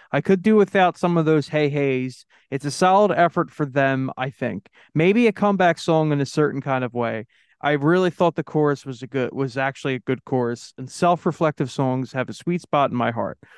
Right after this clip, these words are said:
I thought this was above average, considering I had below average expectations.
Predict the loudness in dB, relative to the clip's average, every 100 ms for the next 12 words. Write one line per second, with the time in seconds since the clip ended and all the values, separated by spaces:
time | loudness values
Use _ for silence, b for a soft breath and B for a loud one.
0 | B 0 2 0 0 -4 -2 -4 2 4
1 | 4 2 -2 0 0 -2 -6 -10 -14 -8
2 | 0 2 2 2 -2 0 -4 -2 -2 2
3 | 2 2 0 -4 -6 -10 -12 -12 -12 -8
4 | -4 -4 -6 -16